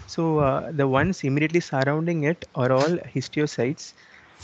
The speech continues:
and, uh, there is, uh, def-, there is n-, there are no definite multinucleated giant cells, or, I mean, any Langhans type giant cell, nor th-, was there any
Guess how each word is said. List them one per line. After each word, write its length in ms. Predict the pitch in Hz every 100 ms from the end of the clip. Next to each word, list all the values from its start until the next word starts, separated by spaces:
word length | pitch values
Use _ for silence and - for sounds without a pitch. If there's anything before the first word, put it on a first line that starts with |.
| -
and, 280 | 151 165 160
uh, 100 | -
there 180 | 151 156
is, 280 | 156 - 151
uh, 180 | - 147
def-, 300 | 143 - -
there 180 | 147 151
is 80 |
n-, 280 | 143 139 143 151
there 120 | 143
are 80 | 165
no 260 | 147 147
definite 600 | 170 127 120 160 160 170 - 160
multinucleated 840 | 131 123 143 143 143 143 151 135
giant 320 | 120 113 123
cells, 400 | - 113 - -
or, 200 | 143 127
I 140 | 127 127
mean, 260 | 117 113 - -
any 280 | 131 135
Langhans 560 | 123 123 123 131 131 -
type 220 | 123 120
giant 320 | 123 123 131 127
cell, 240 | 131 131 - - - - - -
nor 260 | 139 143
th-, 160 | 156 151
was 220 | 143 139
there 120 | 143
any 360 | 131 123 139